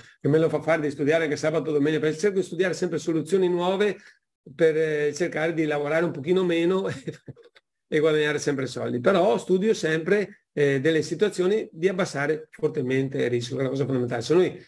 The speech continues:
conteniamo il rischio, dopo il gain viene in automatico, ma è una cosa che non è, non è facile gestire il rischio in borsa. Quindi se uno pensa di guadagnare costantemente in borsa,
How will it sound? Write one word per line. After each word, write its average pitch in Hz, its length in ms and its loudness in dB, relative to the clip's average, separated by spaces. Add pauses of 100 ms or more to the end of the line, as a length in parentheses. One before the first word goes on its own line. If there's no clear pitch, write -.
(120)
conteniamo 180 520 2
il 196 40 2
rischio, 185 340 2
dopo 180 240 -2
il 175 80 2
gain 143 360 0
viene 131 640 -6
in 135 120 0
automatico, 123 560 -2
ma 151 100 2
è 165 40 4
una 156 120 2
cosa 175 240 2
che 156 120 0
non 139 140 -2
è, 143 140 0
non 143 160 0
è 165 80 4
facile 151 560 0
gestire 120 760 -4 (120)
il 139 160 2
rischio 143 260 0
in 127 60 0
borsa. 127 260 -4
Quindi 151 200 2
se - 140 -4
uno 170 120 2
pensa 160 440 -2
di 139 200 -2
guadagnare 139 480 2
costantemente 135 560 0
in 160 80 2
borsa, 139 560 -2